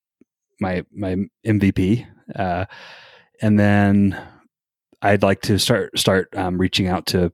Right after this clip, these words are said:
prospective customers all in the next, you know, before the next podcast.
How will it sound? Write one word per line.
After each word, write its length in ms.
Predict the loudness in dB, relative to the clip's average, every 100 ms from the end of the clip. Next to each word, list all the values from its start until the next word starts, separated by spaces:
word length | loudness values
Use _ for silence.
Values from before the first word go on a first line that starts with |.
| -4
prospective 400 | -2 -2 -2 -2
customers 520 | -4 -2 -4 -4 -4
all 180 | 0 0
in 60 |
the 60 | 0
next, 380 | -2 -4 -8 -12 -20 _ -20 _
you 100 | -10
know, 100 | -10 -10 _ _ _ -4
before 260 | 0 2 0
the 80 |
next 180 | -2 -6
podcast. 480 | -8 -8 -8 -10 -12